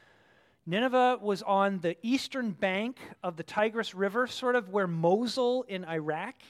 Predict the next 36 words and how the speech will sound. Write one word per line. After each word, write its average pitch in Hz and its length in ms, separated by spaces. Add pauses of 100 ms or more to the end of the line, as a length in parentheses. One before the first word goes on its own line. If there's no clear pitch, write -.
(160)
is 226 360
currently. 202 560
So 170 220
if 156 100
you're 170 60
not 165 160
sure 170 160
where 165 140
that 156 160
is, 190 240
go 147 260 (360)
Google 160 260
that 151 240 (300)
after 151 220
church, - 360
and 160 100
then 156 80
you'll, 151 220 (340)
you'll 151 140
be 156 100
able 147 140
to, 147 180 (140)
to 156 100
figure 160 240
that 151 160
out. 196 160 (840)
Um, 196 240 (280)
and 226 220
Nineveh 247 540
was 214 200
the 220 180
capital 269 520
city 233 500
of 190 180
this 202 200
nation, 226 680